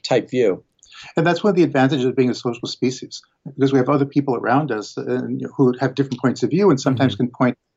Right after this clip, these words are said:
Speaker 2: when we're making mistakes.
Speaker 3: So, okay, so, uh, again, like, I, I hear that it's gonna take a lot more effort, and, and it, there's, there's other elements to what you're saying. So,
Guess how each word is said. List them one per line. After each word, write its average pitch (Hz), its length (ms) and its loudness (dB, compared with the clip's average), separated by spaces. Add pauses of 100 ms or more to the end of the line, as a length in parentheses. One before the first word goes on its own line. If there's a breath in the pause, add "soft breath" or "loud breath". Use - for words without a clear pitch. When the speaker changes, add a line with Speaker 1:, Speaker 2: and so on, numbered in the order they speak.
Speaker 2:
when 120 140 -6
we're 113 160 0
making 110 340 -4
mistakes. 104 560 -4 (880)
Speaker 3:
So, 165 300 -4 (160)
okay, 147 200 -6 (100)
so, 147 500 0
uh, 139 120 -8 (120)
again, 127 480 -2
like, 104 400 -6 (920 soft breath)
I, 127 220 -2
I 123 40 0
hear 131 220 -2
that 101 140 -6
it's 95 160 -10
gonna 110 180 -4
take 104 200 -6
a 101 40 -4
lot 95 180 -4
more 95 180 -4
effort, 92 360 -8
and, 110 120 -6
and 127 280 -8
it, 123 260 -16
there's, 120 240 -8
there's 120 220 -12 (160)
other 151 280 -4
elements 135 300 -4
to 110 80 -12
what 113 100 -8
you're 104 100 -10
saying. 90 260 -8
So, 104 260 -4